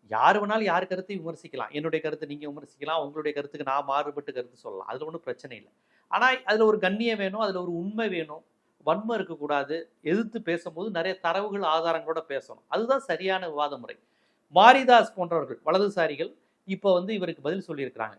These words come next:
சரி, என்ன, நான் உடனே அந்த வீடியோ ஓபன் பண்ணேன். ஒருவேளை அலெக்ஸ் தப்பா ஏதோ சொல்லியிருக்காரு போல, இவங்க அதை சரிப்படுத்துறாங்க போலன்னு பார்த்தா, நரேந்திர மோடிக்கு குடும்பமே இல்லையே, அவர் எதுக்கு கொள்ளையடிக்கணும்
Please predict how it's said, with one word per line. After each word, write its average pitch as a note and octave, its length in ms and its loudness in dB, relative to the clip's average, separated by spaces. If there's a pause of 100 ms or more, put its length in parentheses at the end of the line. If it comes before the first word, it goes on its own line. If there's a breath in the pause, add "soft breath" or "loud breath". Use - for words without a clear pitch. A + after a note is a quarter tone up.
சரி, - 120 -10 (100)
என்ன, A3+ 220 -2
நான் A3+ 180 8
உடனே A#3 180 0
அந்த G3 140 -4
வீடியோ G#3+ 220 0
ஓபன் F#3 200 -10
பண்ணேன். C3 220 -14 (200)
ஒருவேளை F#3 320 2 (380 loud breath)
அலெக்ஸ் G3+ 320 4
தப்பா G3+ 300 6
ஏதோ F#3 180 0
சொல்லியிருக்காரு E3 440 -2
போல, D3+ 200 0
இவங்க C#3 180 -6
அதை C3+ 140 -6
சரிப்படுத்துறாங்க E3 600 -4
போலன்னு C3+ 260 -4
பார்த்தா, A#2 240 -4 (580)
நரேந்திர F3+ 480 -2
மோடிக்கு C#3+ 300 -12 (120)
குடும்பமே F3+ 500 -10
இல்லையே, A#2 240 -8 (460)
அவர் D#3 280 -2
எதுக்கு E3+ 240 -10 (120)
கொள்ளையடிக்கணும் C3 580 -12